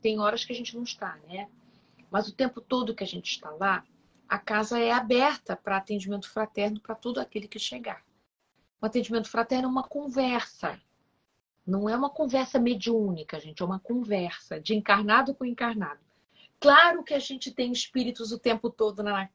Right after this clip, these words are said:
nossa casa espírita nos ajudando, como nós temos espíritos aqui conversando hoje junto com a gente aqui. Então, uma conversa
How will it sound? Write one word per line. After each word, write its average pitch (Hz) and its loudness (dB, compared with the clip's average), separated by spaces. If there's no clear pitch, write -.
nossa 196 -2
casa 190 -4
espírita 226 -2
nos 196 -2
ajudando, 190 -4
como 247 0
nós 262 2
temos 294 4
espíritos 269 -2
aqui 294 0
conversando 269 2
hoje 233 4
junto 214 -12
com - -6
a 214 -2
gente 196 -10
aqui. - -12
Então, 233 2
uma 220 2
conversa 233 0